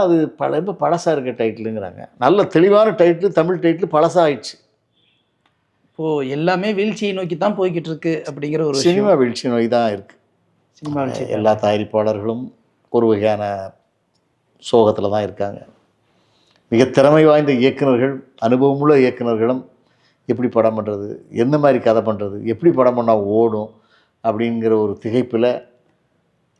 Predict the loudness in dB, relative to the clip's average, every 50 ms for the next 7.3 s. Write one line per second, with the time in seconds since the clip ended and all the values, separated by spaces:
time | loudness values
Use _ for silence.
0 | _ 2 4 4 4 4 2 -2 -6 -12 -12 -12 -12 -12 -12 -12 -14 -20 -20 -20
1 | -20 -20 -20 _ _ _ _ _ _ _ _ _ _ _ _ _ _ _ _ _
2 | _ _ _ 0 2 4 4 4 6 6 6 6 6 4 4 2 2 0 2 2
3 | 2 0 0 -2 -4 -4 -6 -10 _ _ _ _ _ _ _ _ _ _ _ _
4 | _ _ _ _ _ _ _ _ -4 -2 -2 0 0 -2 0 0 0 2 2 4
5 | 4 2 2 2 2 2 2 0 -2 -2 0 0 2 0 0 -2 -2 -2 0 2
6 | 2 2 0 0 -2 -2 -4 -4 -6 -8 -10 -14 -20 -20 _ _ -4 -2 0 2
7 | 2 0 0 0 0 0